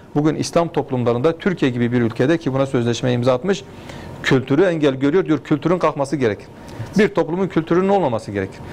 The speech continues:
Eğer, e, kadına şiddet varsa o toplumun bazı di-, o kült-, kültür değerleri var.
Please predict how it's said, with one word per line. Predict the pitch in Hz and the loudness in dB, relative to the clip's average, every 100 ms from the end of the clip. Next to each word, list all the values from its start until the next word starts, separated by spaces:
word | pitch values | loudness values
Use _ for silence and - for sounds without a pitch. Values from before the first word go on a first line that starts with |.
| - - | -12 2
Eğer, | 151 175 147 - - - | 4 4 2 -6 -20 0
e, | 135 123 127 127 | 2 4 2 2
kadına | 170 165 175 | 2 2 0
şiddet | - 147 170 175 | -2 0 0 2
varsa | 185 180 | 0 2
o | 175 156 | 0 0
toplumun | 156 156 170 151 | -2 0 0 2
bazı | 156 147 139 | 2 0 -2
di-, | 147 | 0
o | 160 | 0
kült-, | - 131 - - | 0 -4 -4 -2
kültür | 147 131 180 139 | 0 4 2 4
değerleri | 123 120 135 | 4 4 2
var. | 180 | 2